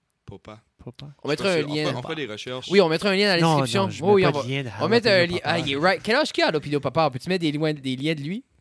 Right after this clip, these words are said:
Speaker 1: Ouf, ouais, oui, il est majeur, là, mais je suis pas sûr de son nom.
Speaker 3: Non.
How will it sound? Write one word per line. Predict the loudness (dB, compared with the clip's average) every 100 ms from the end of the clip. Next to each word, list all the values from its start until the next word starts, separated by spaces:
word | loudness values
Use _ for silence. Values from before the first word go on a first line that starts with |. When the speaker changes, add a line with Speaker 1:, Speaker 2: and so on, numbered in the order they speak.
| -20
Speaker 1:
Ouf, | -12
ouais, | -8 -6
oui, | -6 -8 -10
il |
est | -12
majeur, | -12 -12 -14 -14
là, | -14
mais | -14 -14
je |
suis | -16
pas | -16 -14
sûr | -12
de |
son | -12 -16 -18
nom. | -18 -20 -20 -8
Speaker 3:
Non. | -4 -4